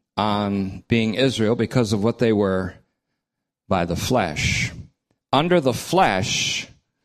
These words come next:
the suprahuman adversarial enemy in the apocalyptic war, they gloried in their own flesh, small, lowercase letters, and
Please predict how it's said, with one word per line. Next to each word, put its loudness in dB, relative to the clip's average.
the 0
suprahuman 0
adversarial 0
enemy 2
in 0
the 0
apocalyptic 0
war, 0
they 4
gloried 4
in 4
their 0
own 0
flesh, -2
small, -4
lowercase -2
letters, -8
and 0